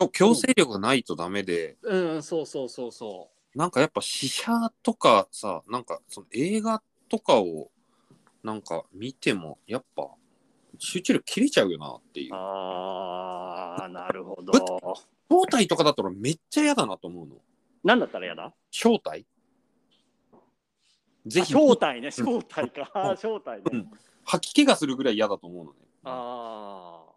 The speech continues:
Speaker 1: ー。
Speaker 2: なんかコメントもしなきゃいけないし、
Speaker 1: あー。
Speaker 2: なんか招待されたのに寝ちゃいけないし、みたいなさ。
Speaker 1: あー、<laughs> なるほどね。
Speaker 2: 金額以上のことを要求されてんじゃん、みたいなさ。
Speaker 1: あー、あるよね、そういうのね。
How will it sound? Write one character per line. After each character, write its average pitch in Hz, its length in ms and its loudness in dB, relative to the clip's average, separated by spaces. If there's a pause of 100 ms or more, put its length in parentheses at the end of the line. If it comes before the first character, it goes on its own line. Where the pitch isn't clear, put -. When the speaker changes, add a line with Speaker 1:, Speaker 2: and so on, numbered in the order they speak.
(120)
Speaker 1:
ー。 143 40 -2
Speaker 2:
な 175 100 2
ん 196 60 -4
か - 100 -10
コ 147 160 0
メ 151 140 2
ン 160 80 -6
ト 160 80 2
も 156 80 -2
し 151 120 -6
な 151 120 -4
き 113 80 -6
ゃ - 20 -2
い 95 60 -6
け 101 120 -8
な 101 120 -8
い 87 80 -8
し、 98 500 -8
Speaker 1:
あ 139 540 -8
ー。 - 20 4
Speaker 2:
な 160 100 6
ん - 40 2
か 117 240 2 (580)
招 208 260 0
待 160 180 6
さ 160 200 -2
れ 175 140 0
た 185 140 2
の 165 120 -2
に 127 140 -2
寝 123 160 -2
ち - 120 -2
ゃ 156 60 2
い 127 100 -2
け 123 160 -4
な 113 140 -4
い 107 80 -4
し、 104 160 -12
み 90 120 -14
た 82 100 -12
い - 40 -12
な 80 60 -18
さ。 82 200 -12 (260)
Speaker 1:
あ 139 600 -8 (120)
ー、 175 100 2
<laughs> 143 60 -2
な 147 120 -4
る 147 60 -10
ほ 175 160 -8
ど 170 140 -6
ね。 165 340 -8 (340)
Speaker 2:
金 220 240 4
額 226 240 6
以 214 40 2
上 202 180 6
の 139 80 -2
こ 123 80 0
と 113 120 -2
を 107 40 2
要 113 160 0
求 127 100 -4
さ 120 100 -4
れ 117 80 -2
て 123 100 -2
ん 117 80 -2
じ 107 60 -2
ゃ 95 40 -2
ん、 85 80 -14
み 85 80 -12
た 80 80 -8
い 78 40 -10
な 78 80 -18
さ。 82 140 -12
Speaker 1:
あ 160 560 -10
ー、 160 220 -12
あ 196 160 -6
る 240 120 -6
よ 185 140 -2
ね、 139 180 -8
そ 143 200 -10
う 139 40 -6
い 139 40 -4
う - 20 -6
の 107 160 -4
ね。 104 160 -20